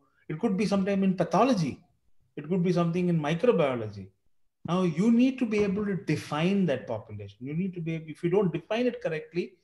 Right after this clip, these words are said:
they will think you're doing a wrong topic. Second part of it is the intervention or the exposure. You know, we just use the word I here,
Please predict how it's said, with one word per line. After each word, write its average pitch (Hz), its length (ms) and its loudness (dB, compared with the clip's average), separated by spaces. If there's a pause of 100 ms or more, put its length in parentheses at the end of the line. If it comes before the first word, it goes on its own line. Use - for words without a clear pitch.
(280)
they 165 100 4
will 180 100 6
think - 320 -10 (200)
you're 156 160 -12
doing 170 400 -2
a 131 100 -4
wrong 127 440 -2 (360)
topic. 107 300 -6 (1600)
Second - 200 0 (300)
part 214 180 4
of 190 180 0
it 202 280 -2
is 160 200 -4
the 175 340 -4
intervention 175 840 -2
or 151 260 -4
the 139 80 -4
exposure. 123 640 -2 (560)
You 123 140 -8
know, 135 240 -6
we 127 140 -6
just 143 260 -10
use 135 220 -8
the 131 100 -4
word 123 260 -4
I 117 140 -4
here, 151 440 -4